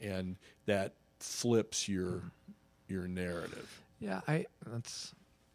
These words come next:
Speaker 2: yeah, I have, I would probably say not the second one, 'cause I have had, re-, like, even this year and last year, like, really good driving days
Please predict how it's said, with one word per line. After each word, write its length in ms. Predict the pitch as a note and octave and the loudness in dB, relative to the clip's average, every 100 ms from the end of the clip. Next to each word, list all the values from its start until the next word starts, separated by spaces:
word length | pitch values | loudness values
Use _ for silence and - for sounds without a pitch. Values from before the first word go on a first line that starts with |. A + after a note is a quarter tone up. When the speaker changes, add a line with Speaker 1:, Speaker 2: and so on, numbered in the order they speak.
| - - _ - | -20 -20 _ 6
Speaker 2:
yeah, 160 | D3 B2+ | 10 10
I 60 | |
have, 520 | B2+ D3+ D#3+ D3+ - - - - - D3+ | 10 12 12 10 0 -10 -8 -6 4 12
I 100 | D#3+ | 12
would 120 | E3 | 12
probably 200 | E3+ D#3 | 10 12
say 120 | E3 | 10
not 260 | C3+ A#2+ - | 12 10 10
the 80 | A2+ | 8
second 320 | A#2 A2 G#2 | 8 8 6
one, 80 | G2 | 6
'cause 80 | A#2+ | 6
I 80 | |
have 280 | A2 D#3+ C#3+ | 10 12 12
had, 360 | C#3+ C3+ B2 A#2+ - - - - - - - _ | 12 10 10 6 -8 -18 -20 -14 -14 -14 -20 _
re-, 120 | C3 - | 6 10
like, 240 | A#2+ - | 8 10
even 260 | D3+ C#3 B2+ | 8 8 8
this 220 | B2 - | 4 6
year 220 | B2+ B2 | 8 10
and 120 | A#2 A2 | 8 8
last 320 | A2 G#2+ - | 6 6 4
year, 120 | G#2 | 6
like, 200 | G#2 - | 6 8
really 220 | B2 A#2 | 10 10
good 260 | A2 A2 G2+ | 10 8 8
driving 420 | A2+ G#2 G#2 G#2 | 8 8 6 4
days 480 | G#2 G2+ B2 - | 2 2 -2 -6